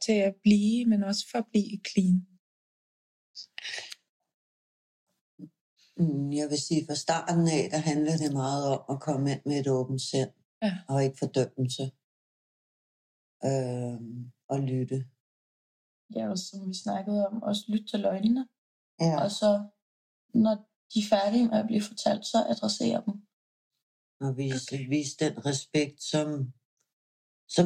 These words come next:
Speaker 2: alle fortjener.
Speaker 1: Ja.
Speaker 2: Altså, det er jo, det er jo sådan set ligegyldigt, men, men jeg mener bare, at alle mennesker fortjener en respekt,
Speaker 1: Mhm.
Speaker 2: når man starter, øh, med et samarbejde.
Speaker 1: Ja.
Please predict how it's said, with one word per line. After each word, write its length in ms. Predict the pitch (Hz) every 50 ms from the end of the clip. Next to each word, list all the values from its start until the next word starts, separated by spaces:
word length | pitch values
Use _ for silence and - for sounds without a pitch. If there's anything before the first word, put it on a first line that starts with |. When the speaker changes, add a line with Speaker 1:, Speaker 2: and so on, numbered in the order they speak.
| 170 - -
Speaker 2:
alle 320 | 165 160 170 190 202 208 - 202
fortjener. 580 | 196 - - - 208 202 202 - _ 233 240 - - _ _ _ _ _ _ _ _ _ _ _
Speaker 1:
Ja. 240 | 220 202 202 226 269 294 - _ _
Speaker 2:
Altså, 260 | 190 190 180 175 - 185 180 185
det 80 | 196 190
er 120 | 190 190 190
jo, 60 | 190 185 180 170 - - _ _ _ _ _ _ _ _ _ _ _ _ _ _ _ _ _ _ _ _ _ _ _ _ _
det 60 | - 180
er 40 | 165
jo 0 | 165 -
sådan 160 | 196 - 185
set 220 | - 196 190 180 180
ligegyldigt, 720 | 185 190 196 190 185 - 196 196 190 190 - 196 190 180
men, 400 | 185 185 175 175 165 170 165 -
men 180 | 170 170 175 170
jeg 80 | 170
mener 320 | 170 190 190 - - 190 185
bare, 200 | 185 185 180 180
at 80 | - - 180
alle 280 | 180 170 185 208 202 196
mennesker 460 | 185 185 180 180 180 - - - 190 190 180 170 - - _ -
fortjener 440 | 180 180 - - 185 - - - 185 180
en 160 | 175 - - 180
respekt, 500 | 175 - - - 190 185 180 180 - _ _ _ _ _ -
Speaker 1:
Mhm. 300 | 220 208 196 190 196 214 208 - -
Speaker 2:
når 80 | 170 175 175 175
man 100 | 165 170
starter, 540 | - - 170 160 160 156 160 165 180 185 180 170 - - _ 170
øh, 220 | 170 170 170 165 165 170
med 80 | 170 170 165
et 60 | 170
samarbejde. 760 | - - 165 160 160 170 180 175 - 190 180 185 - 170 180 185 - - _ _ - 190
Speaker 1:
Ja. 140 | 165 160